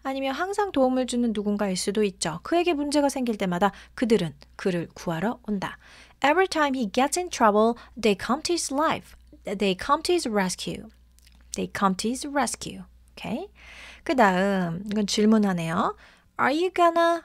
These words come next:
아니면 Are you going to come to their rescue? Are you going to come to their rescue? Are you going to, 뭐뭐 하러 갈 겁니까, 당신?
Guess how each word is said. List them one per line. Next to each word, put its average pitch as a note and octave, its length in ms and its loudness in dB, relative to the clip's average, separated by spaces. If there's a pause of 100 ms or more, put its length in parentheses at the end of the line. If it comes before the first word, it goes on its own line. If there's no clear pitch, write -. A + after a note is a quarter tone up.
아니면 G#3+ 360 -4 (240)
Are A#3+ 140 4
you F4 220 0
going F4 320 4
to E4 100 0
come A3+ 300 0
to A3+ 160 -2
their G#3+ 320 0
rescue? G#3 640 -4 (480)
Are A#3 100 2
you A#3 120 2
going D4 260 0
to D#4 120 -4
come D4+ 160 -4
to D4 100 -4
their A#3 180 0
rescue? D4+ 600 -4 (440)
Are G#3+ 100 -4
you G3+ 160 -2
going A#3 440 0
to, D4+ 300 -2 (240)
뭐뭐 G#3+ 260 2
하러 B3+ 120 0
갈 A3+ 160 -2
겁니까, C4+ 380 2
당신? C#4 480 -2